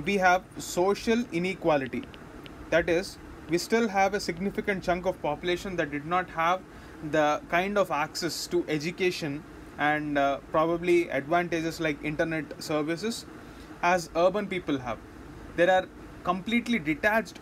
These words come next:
rural locations even in the twenty-first century India as well. Secondly, we are talking about regional variations. So this regional inequality will be augmented. Say for example,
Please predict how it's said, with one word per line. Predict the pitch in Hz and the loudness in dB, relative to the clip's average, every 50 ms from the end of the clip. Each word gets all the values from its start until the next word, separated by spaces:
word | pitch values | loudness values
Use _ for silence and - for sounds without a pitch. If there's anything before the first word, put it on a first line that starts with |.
| - | -4
rural | 160 156 170 190 208 214 220 | 0 2 2 4 6 4 4
locations | 226 214 196 175 - 190 180 175 - 202 214 226 220 - - - | 4 2 -2 -2 0 -2 -2 -2 -2 -2 -2 -4 -4 -6 -8 -4
even | 160 175 190 190 214 214 214 165 | -4 -4 0 2 0 0 0 0
in | 175 175 180 | -2 -2 0
the | 208 240 247 - - - - - - - | 0 -2 -2 -6 -12 -16 -18 -16 -12 -4
twenty-first | - 165 175 180 196 208 214 220 214 | 0 0 0 2 0 0 0 0 0
century | - 202 175 170 - 185 190 185 | 0 -4 -4 -2 -2 -2 -2 0
India | 175 160 160 170 160 | -2 -2 0 2 2
as | 151 143 123 120 | 2 0 -2 -4
well. | 120 104 - - - - - - - - - - - - - - - | -8 -10 -10 -12 -16 -18 -18 -18 -18 -18 -18 -18 -16 -16 -16 -12 -2
Secondly, | - 185 185 202 247 254 233 190 202 214 170 151 | 2 2 4 4 4 4 4 2 2 -2 -2 0
we | 165 190 | 0 2
are | 196 | 4
talking | 180 208 208 208 240 240 233 | 4 2 2 4 2 2 4
about | 226 220 220 220 214 - - - 151 151 | 4 4 4 2 2 -4 -4 -4 -2 -2
regional | 175 202 208 196 214 220 214 202 | 0 -2 0 0 2 2 2 4
variations. | 170 170 160 147 143 135 127 - 123 113 - - - - - - - - - - - - - - - - - - - - - - - - - - - - - - - - - - | 4 2 4 4 4 2 2 -2 -10 -12 -12 -12 -12 -14 -14 -16 -16 -14 -14 -14 -14 -14 -14 -16 -16 -16 -16 -16 -16 -16 -16 -16 -16 -16 -14 -14 -14 -14 -16 -16 -16 -14 -14 -10
So | - - 208 208 214 208 196 - - - - - - - - - - - - - - - - - | -4 0 2 2 2 2 0 -4 -8 -18 -20 -18 -18 -18 -18 -18 -16 -16 -16 -14 -14 -16 -10 0
this | - 262 294 277 - - | 4 4 4 4 2 -2
regional | 180 170 208 226 220 220 240 254 262 247 | 0 4 4 4 6 6 6 4 4 4
inequality | 233 214 220 226 214 - 233 226 220 220 214 247 240 | 4 2 2 0 0 4 4 4 4 4 2 2 2
will | 220 226 220 | 2 2 0
be | 196 226 247 - | 2 0 0 2
augmented. | 147 156 165 175 165 202 214 196 147 143 131 127 | 4 2 2 2 2 0 -2 0 0 -2 -4 -2
Say | - 214 220 | 0 0 0
for | 220 226 208 | 2 2 2
example, | 185 175 156 202 208 202 175 151 170 185 196 | 2 2 2 0 0 0 2 0 0 0 0